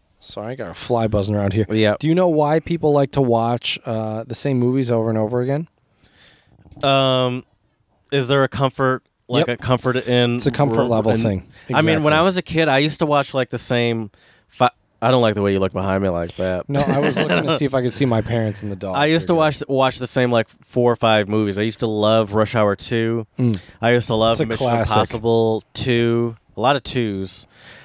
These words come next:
Speaker 2: I used to love, what, what else was in there? Those were
Speaker 1: Shrek Two.
Speaker 2: Shrek, the first one, actually, was
Speaker 1: Okay.
Speaker 2: a big one, actually. Uh, that actually is one of 'em. Uh, yeah, I, like, I definitely had go-tos back in the day.
Speaker 1: Okay.
Speaker 2: Where I'm just like, yeah, I could watch new stuff, but I enjoy just, like,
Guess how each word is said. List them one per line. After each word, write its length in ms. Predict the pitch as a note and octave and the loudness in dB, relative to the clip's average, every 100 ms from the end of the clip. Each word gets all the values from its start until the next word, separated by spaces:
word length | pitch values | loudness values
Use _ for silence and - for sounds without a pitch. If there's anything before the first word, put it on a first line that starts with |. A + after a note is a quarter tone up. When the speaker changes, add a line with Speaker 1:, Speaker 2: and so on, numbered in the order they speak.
| - | -4
Speaker 2:
I 120 | A#2+ | 2
used 220 | B2+ C3 - | 2 2 0
to 60 | |
love, 360 | A#2+ A#2+ A#2 A#2 | 0 4 4 2
what, 180 | C3 C3 | 0 2
what 100 | B2+ | 2
else 180 | B2 A#2 | 2 0
was 160 | G#2 F#2+ | -4 -4
in 120 | F#2+ | -2
there? 100 | F#2+ | 2
Those 180 | B2 B2+ | 2 2
were 80 | |
Speaker 1:
Shrek 260 | D3+ D#3+ - | 2 0 -4
Two. 300 | - E3 D3+ D3+ | -2 2 2 2
Speaker 2:
Shrek, 480 | D3+ - C#3 D3+ - - _ _ _ | 0 0 0 0 -4 -18 _ _ _
the 120 | C3 | -6
first 320 | C3 D3 C#3 | -2 -2 -2
one, 200 | G#2+ F#2+ | -4 -4
actually, 300 | F#2 F#2 G2+ | -4 -4 -4
was 180 | G2 F#2+ | -4 -4
Speaker 1:
Okay. 80 | F#2 | 0
Speaker 2:
a 40 | |
big 140 | G2+ F#2+ | 0 0
one, 300 | F#2+ G2 F#2+ | 0 -2 -2
actually. 580 | F#2+ G2 - G2+ F#2+ G2 - - - _ _ | -4 -4 -2 -2 -2 -4 -8 -20 -20 _ _
Uh, 200 | A#2+ A#2 | 0 2
that 280 | A2+ C3 B2+ | 2 0 2
actually 300 | A#2+ A2+ B2 | 0 2 0
is 100 | B2 | 0
one 140 | F#2 | -2
of 100 | F#2 F2 | -4 -4
'em. 160 | F2 - _ _ _ - | -8 -14 _ _ _ -4
Uh, 180 | C3 C#3 | 0 2
yeah, 220 | D#3+ C#3 | 2 2
I, 100 | A2 | 0
like, 160 | C#3 D3 | 0 2
I 80 | D#3+ | 2
definitely 280 | F#3+ F#3+ E3 | 0 -2 -2
had 180 | C#3 A#2 | -2 -2
go-tos 520 | A#2 A2 A2 G2+ G2 | -2 -2 -4 -6 -4
back 260 | G2+ G2+ G#2 | -2 -2 -2
in 80 | |
the 80 | G2 | -8
day. 240 | F#2 F#2+ G2+ | -4 -2 -2
Speaker 1:
Okay. 300 | G#2+ A2+ A#2 _ | -2 -4 -6 _
Speaker 2:
Where 120 | A#2 | -2
I'm 140 | B2 B2 | 0 0
just 180 | B2+ | -2
like, 300 | C3 A#2+ A#2 _ _ _ | 0 0 -2 _ _ _
yeah, 180 | B2 C#3 | -2 0
I 40 | C#3 | 2
could 120 | C3+ | 2
watch 240 | B2 A#2 | 2 0
new 120 | A#2+ B2+ | -4 -6
stuff, 240 | - G#2+ | -4 -4
but 100 | A#2 | 0
I 80 | A2 | 0
enjoy 340 | A2 G2+ A2 A2+ | 0 0 0 0
just, 180 | G#2 | -2
like, 240 | G#2+ G#2 | -2 -2